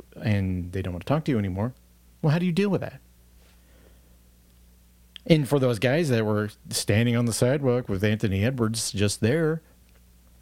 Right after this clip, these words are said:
mocking them for just being standing on the sidewalk, how do you, how do you change that sort of behavior? How do you, how do you, how do you look at that and not think there's something wrong?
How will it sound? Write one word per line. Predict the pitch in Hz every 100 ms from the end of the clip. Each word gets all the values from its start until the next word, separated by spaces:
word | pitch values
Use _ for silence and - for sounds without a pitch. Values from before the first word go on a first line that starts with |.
| _ - - - - - _ _ _ -
mocking | 117 120 156 151 123
them | 90 73 104 123 - - _ _ _ _ -
for | 123 92 95 _ _
just | - 117 - _ - _ _ _ _ -
being | 113 156 139 120 107
standing | 104 131 123 131
on | 123
the |
sidewalk, | 101 - 175 180 214 90 98 - - - - - - - _ _ _ _ -
how | 156
do | 175
you, | 202 -
how | 127
do | 180
you | 196 190
change | 180 - 196 214
that | 151 127
sort | - 139
of | 127
behavior? | 135 185 139
How | 104 131
do | 143
you, | 147
how | 123 131
do | 160
you, | 151 131 113 - - - -
how | - 156
do | 170
you | 175 170 143
look | 139 185 -
at | 156
that | 101 92 104 - -
and | 143 123 113 110 110 110
not | 147 120 131 143
think | - 127 113
there's | 113 110
something | - 101 104
wrong? | 120 185 123